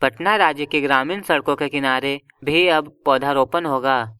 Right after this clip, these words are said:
सड़क निर्माण और चौड़ीकरण के क्रम में अधिसंख्य सड़कों के किनारे के पेड़ काट दिए गए हैं। ऐसे में सरकार ने ग्रामीण सड़कों के किनारे पौधारोपण करने का निर्णय लिया है।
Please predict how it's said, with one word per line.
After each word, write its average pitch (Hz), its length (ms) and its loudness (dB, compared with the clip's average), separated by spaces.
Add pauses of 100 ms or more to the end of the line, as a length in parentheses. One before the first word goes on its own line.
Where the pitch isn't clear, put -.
सड़क 147 280 0
निर्माण 156 420 0
और 135 120 2
चौड़ीकरण 143 580 -2
के 180 140 0
क्रम 139 240 0
में 143 300 -2
अधिसंख्य 165 640 0
सड़कों 156 380 0
के 160 120 -2
किनारे 139 560 -2
के 143 120 2
पेड़ 156 320 0
काट 160 260 4
दिए 151 240 0
गए 131 140 0
हैं। 127 440 -6
ऐसे 123 320 -2
में 196 120 -2
सरकार 147 420 2
ने 156 180 -2
ग्रामीण 139 380 0
सड़कों 143 340 -2
के 139 120 -6
किनारे 131 500 -2 (100)
पौधारोपण 139 580 2
करने 143 300 0
का 135 140 0
निर्णय 143 360 -2
लिया 135 260 0
है। 127 420 -2